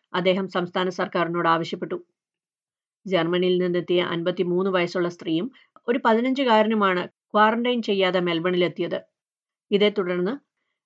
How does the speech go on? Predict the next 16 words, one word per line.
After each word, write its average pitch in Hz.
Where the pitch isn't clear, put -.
വി 220
എ 294
എയ്റ്റ് 226
ത്രീ 269
എയ്റ്റ് 262
വെർജിൻ 208
വിമാനത്തിൽ 240
യാത്ര 202
ചെയ്ത 220
എല്ലാവരോടും 185
വീടുകളിൽ 214
സ്വയം 208
ഐസൊലേറ്റ് 196
ചെയ്യാൻ 180
ആരോഗ്യവകുപ്പ് 180
അറിയിച്ചിരുന്നു. 175